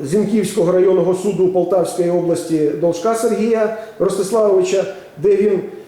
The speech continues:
е, де суддя, е, виписує, е, виписує цей блок, м, бо-, блок аргументів,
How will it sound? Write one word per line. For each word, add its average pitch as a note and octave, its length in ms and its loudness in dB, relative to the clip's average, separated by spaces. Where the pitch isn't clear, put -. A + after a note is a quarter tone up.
е, E3 420 0
де F#3+ 100 4
суддя, F#3+ 640 0
е, - 40 -8
виписує, G3 680 2
е, C#3+ 120 -2
виписує G3 480 2
цей F3+ 200 2
блок, F#3+ 360 2
м, C#3 340 -6
бо-, E3 180 -2
блок G#3+ 360 0
аргументів, G#3 600 2